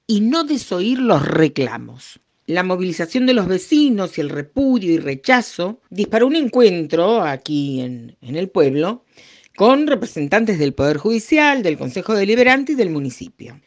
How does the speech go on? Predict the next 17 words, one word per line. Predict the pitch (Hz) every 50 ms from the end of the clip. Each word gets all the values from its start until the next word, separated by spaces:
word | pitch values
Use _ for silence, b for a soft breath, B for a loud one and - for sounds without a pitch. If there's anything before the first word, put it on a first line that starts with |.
| _ _ _
Fue | _ - 165 208 226 254 285 - - - -
el | 139 139 131
propio | - - 196 196 190 196 - - 160 156 147 143 143 143
intendente | 143 143 139 131 135 143 143 143 147 156 160 160 156 - 147 147 139 135 135 131 -
Harrington, | 208 214 202 160 156 151 143 139 131 170 160 175 190 220 247 262 269 277 240 160
mi | 151 143
querido | - - 156 170 165 160 156 147 147 147 135 -
comisario | 143 135 123 - - 175 170 147 139
Montalbano, | 143 175 220 220 202 180 - 196 202 190 170 165 160 151 147 151 175 220 262 -
quien | - 220 262 285 277 247
se | - - 254
reunió | 247 226 190 175 170 175 202 220 214 -
con | 240 233 226
los | 233 208
vecinos | 202 190 - - 302 302 320 311 294
para | - - 202 202 240 269
llevarles, | 262 - 180 170 175 170 180 180 180 185 202 214 220 220 - -